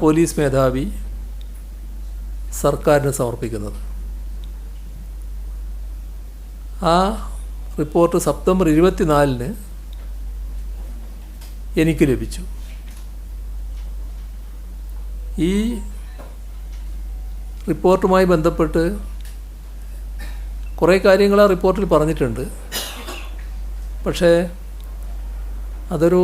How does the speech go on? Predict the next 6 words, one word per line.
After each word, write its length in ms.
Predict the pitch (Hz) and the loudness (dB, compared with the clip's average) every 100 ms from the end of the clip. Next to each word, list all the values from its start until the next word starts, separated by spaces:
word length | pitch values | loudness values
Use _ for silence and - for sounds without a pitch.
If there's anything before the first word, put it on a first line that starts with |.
| 175 | 6
സമഗ്രമായ 640 | 151 160 160 202 190 185 180 180 202 - - - - - - - - - - - - - 165 | 4 4 8 8 8 8 6 6 0 -6 -8 -10 -10 -12 -12 -14 -14 -14 -12 -10 -8 0 4
അന്വേഷണ 340 | 170 170 180 151 | 6 6 6 2
റിപ്പോർട്ടായി 520 | 143 156 156 131 123 196 - - - - - - - - - - - - - - - | 4 4 4 4 2 -2 -8 -10 -8 -8 -8 -6 -6 -6 -6 -8 -8 -10 -10 -12 2
കരുതാനാവില്ല. 680 | 151 143 143 131 110 104 101 - - - - - - - - - - - - - - - - - - - - - - - - - - | 4 8 6 6 2 0 -4 -6 -6 -6 -8 -8 -10 -10 -12 -14 -12 -12 -10 -10 -10 -8 -8 -8 -8 -8 -8 -10 -10 -12 -12 -12 -2
ഇവിടെ 260 | 147 156 165 165 160 196 - - - - - - - - - - - - - - - - - - - - - - - - - - - - | 4 8 8 8 4 0 -6 -6 -6 -8 -8 -8 -10 -10 -12 -12 -12 -12 -12 -10 -8 -8 -8 -6 -6 -6 -6 -6 -8 -8 -10 -12 -4 4
പലതരത്തിലുള്ള 760 | 156 185 196 190 196 196 190 | 8 8 8 6 6 6 6